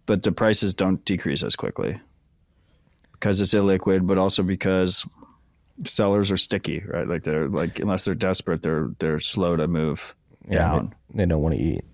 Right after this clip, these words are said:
Speaker 2: a big loss.
Speaker 1: So you just see volume, you just see volume go down. Um, you just see, like, the amount of transactions go down. So, yeah, I mean, I think a lot of us, mandibles, hadn't said it yet this episode.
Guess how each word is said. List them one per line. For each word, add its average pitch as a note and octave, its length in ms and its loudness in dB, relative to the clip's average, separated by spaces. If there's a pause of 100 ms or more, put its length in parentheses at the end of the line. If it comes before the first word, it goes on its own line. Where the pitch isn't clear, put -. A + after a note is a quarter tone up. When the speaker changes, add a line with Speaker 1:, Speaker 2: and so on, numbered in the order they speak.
(160)
Speaker 2:
a G#2+ 60 0
big C#2 240 0
loss. - 460 -4 (220)
Speaker 1:
So - 180 0
you A2 80 6
just G#2+ 180 6
see A2 140 4
volume, F#2+ 800 2
you G#2+ 80 0
just G2+ 200 0
see G#2+ 100 2
volume F2 500 0
go C#2+ 180 0
down. D2 500 -2 (340)
Um, D2+ 720 -4 (480)
you A2+ 100 2
just G2+ 200 2
see, G#2 120 2
like, F2+ 180 0
the F#2 60 0
amount F2+ 280 0
of D#2 80 -2
transactions D#2 680 -2
go - 160 -4
down. B1+ 340 -4 (220)
So, G#2 140 -2
yeah, G2 260 2 (560)
I A2 40 -2
mean, G2 200 2
I F#2 100 2
think - 160 -2
a F#2+ 60 2
lot F2+ 140 2
of E2+ 80 0
us, E2+ 140 0 (120)
mandibles, F#2+ 720 0 (400)
hadn't F#2 240 0
said F2 180 2
it E2 80 0
yet D#2+ 140 0
this - 180 -4
episode. C#2+ 440 -2